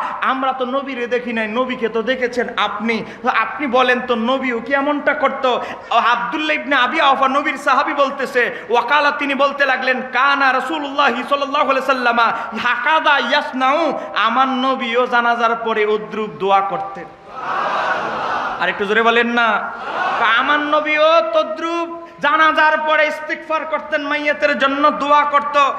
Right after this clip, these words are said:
এখন আপনারা বলেন, নবী যদি জানাজার পরে ক্ষমা প্রার্থনা করতে পারে মাইয়াতের জন্য,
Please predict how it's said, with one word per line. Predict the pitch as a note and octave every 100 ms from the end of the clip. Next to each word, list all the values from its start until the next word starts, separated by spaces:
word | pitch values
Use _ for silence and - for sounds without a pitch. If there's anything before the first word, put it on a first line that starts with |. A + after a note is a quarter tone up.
| - -
এখন | B3+ C#4+ D#4
আপনারা | D4 D4 D4+ D4
বলেন, | C#4+ C#4+ C4+
নবী | C4+ D4 D4
যদি | C#4 C#4+ D4
জানাজার | C4 C#4+ C#4+ C#4 C#4+
পরে | C#4+ C#4 C#4
ক্ষমা | C#4 C4 C#4+
প্রার্থনা | C#4 C4+ - C#4 C4+
করতে | C4+ C4+ C#4
পারে | C#4 C4+
মাইয়াতের | C4 C#4 C#4 C4+ C4+
জন্য, | A3 C4 C4 C4 C4